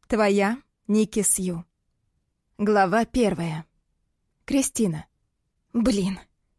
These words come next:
это же полная катастрофа! Как я могла потерять планшет? И что самое ужасное, у меня ведь там нет паролей. Если кто-то подберет, то запросто сможет забрать себе.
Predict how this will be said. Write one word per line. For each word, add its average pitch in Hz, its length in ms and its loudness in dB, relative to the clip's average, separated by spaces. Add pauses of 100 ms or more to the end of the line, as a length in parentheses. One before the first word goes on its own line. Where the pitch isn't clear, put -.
это 294 160 0
же - 140 2
полная 254 460 4
катастрофа! 247 760 0 (460)
Как 339 220 0
я 277 100 4
могла 254 320 2
потерять 269 460 2
планшет? 262 560 0 (500)
И 240 100 -2
что 226 160 -2
самое 233 380 2
ужасное, 214 480 2
у 196 80 2
меня 214 280 2
ведь 226 200 0
там 226 220 4
нет 208 200 0
паролей. 262 520 2 (440)
Если 277 280 -2
кто-то 311 260 -2
подберет, 240 500 2
то 233 140 0
запросто 220 520 0
сможет 220 420 0
забрать 190 360 2
себе. 185 380 2